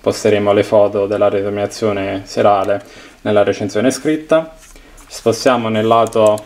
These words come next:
inferiore, dove possiamo osservare quattro mouse fit di dimensioni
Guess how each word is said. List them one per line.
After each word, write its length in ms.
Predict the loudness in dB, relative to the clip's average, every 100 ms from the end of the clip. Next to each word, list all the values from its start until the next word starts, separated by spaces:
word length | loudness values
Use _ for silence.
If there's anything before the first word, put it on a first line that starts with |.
| -14
inferiore, 760 | -14 -6 0 4 4 4 2 -2
dove 200 | -6 -2
possiamo 320 | -2 -4 -6
osservare 800 | -6 -6 -2 2 2 0 -2 -4 -8 _ _ _ _ _ _
quattro 380 | -2 -2 -2
mouse 320 | 0 2 0 -2
fit 480 | -4 -2 -2 -2 -4 -18 -20 -20 -20 -10
di 680 | -4 -2 -2 -2 -2 -2
dimensioni 1120 | 0 0 0 0 0 2 0 0 -2 -4 -6